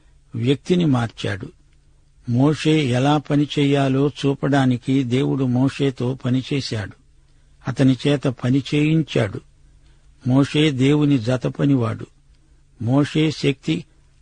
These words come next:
అతని సామర్థ్యం దేవుడు మార్చలేదు, కాని వాటిని వాడుకునే విధానాన్ని దేవుడు మార్చాడు. సోదరుడా,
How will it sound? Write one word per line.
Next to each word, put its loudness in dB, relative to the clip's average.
అతని 2
సామర్థ్యం 0
దేవుడు 2
మార్చలేదు, 0
కాని -2
వాటిని 0
వాడుకునే 0
విధానాన్ని -2
దేవుడు -2
మార్చాడు. -4
సోదరుడా, 0